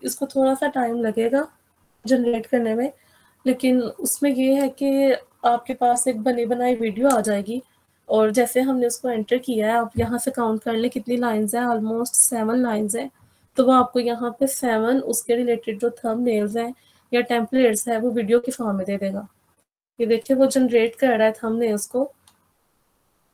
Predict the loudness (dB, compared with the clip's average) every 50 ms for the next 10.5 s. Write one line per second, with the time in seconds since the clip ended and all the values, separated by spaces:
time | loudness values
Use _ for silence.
0 | _ _ _ _ _ _ -2 0 0 2 2 0 0 2 4 4 2 2 2 0
1 | 0 2 2 0 0 0 0 0 0 0 0 -2 -4 -4 -2 0 2 2 2 0
2 | 0 -2 -2 0 0 0 -2 -2 -2 0 0 0 0 0 0 -2 -2 -4 -4 -6
3 | -4 -4 -4 -2 -2 -2 -2 0 -2 -2 -4 -6 _ _ _ _ _ _ _ _
4 | _ -8 -4 -2 0 0 0 -2 -2 0 0 0 0 -2 -4 -6 -4 -2 -2 0
5 | 0 2 2 2 2 0 0 -2 -6 -8 -8 -10 -16 _ _ _ _ _ _ _
6 | _ _ _ _ -2 -2 -2 0 -2 -4 -2 0 0 0 2 4 4 6 6 6
7 | 6 6 4 4 2 2 2 2 2 2 2 0 -2 -2 -2 -2 0 0 0 0
8 | 0 0 0 -2 -2 -2 -2 -2 0 0 0 0 0 0 -2 -2 -2 -4 -4 -4
9 | -4 -4 -4 -4 -2 -2 0 0 0 0 -2 -2 -4 -4 -4 -4 -4 -4 -6 -8
10 | -8 -8 -8 -6 -6 -8 -8 -10 -12